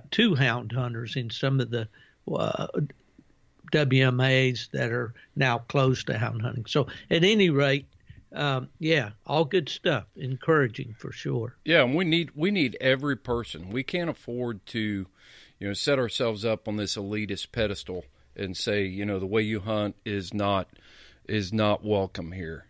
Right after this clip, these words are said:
Speaker 2: You know, I don't care if it's, if somebody is out there for no other purpose than providing organic meat for their table, I am glad to have 'em, you know, and, and just like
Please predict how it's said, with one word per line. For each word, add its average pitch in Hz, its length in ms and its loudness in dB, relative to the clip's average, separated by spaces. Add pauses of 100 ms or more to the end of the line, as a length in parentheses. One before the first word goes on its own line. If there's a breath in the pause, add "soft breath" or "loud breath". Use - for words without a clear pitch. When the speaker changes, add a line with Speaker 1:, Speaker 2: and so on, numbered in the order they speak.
(140)
Speaker 2:
You 110 120 -2
know, 98 140 0
I 127 100 2
don't 151 200 -4
care 127 680 -2
if 107 240 -4
it's, - 380 -4 (640)
if 117 180 -10
somebody 151 400 0
is 120 140 0
out 117 220 2
there 117 180 -2
for 95 260 -6
no 117 280 0
other 127 180 0
purpose 107 640 -2 (100)
than 98 520 -2 (500 loud breath)
providing 110 520 4
organic 117 560 2
meat 120 280 -2
for 113 140 -4
their 104 160 0
table, 113 500 -2 (180)
I 120 160 0
am 104 140 0
glad 113 460 0
to 110 120 0
have 110 300 2
'em, 85 140 -8 (320)
you 107 160 -2
know, 101 300 0
and, 104 360 0 (400 loud breath)
and 123 260 2 (960)
just 180 280 0
like 151 180 4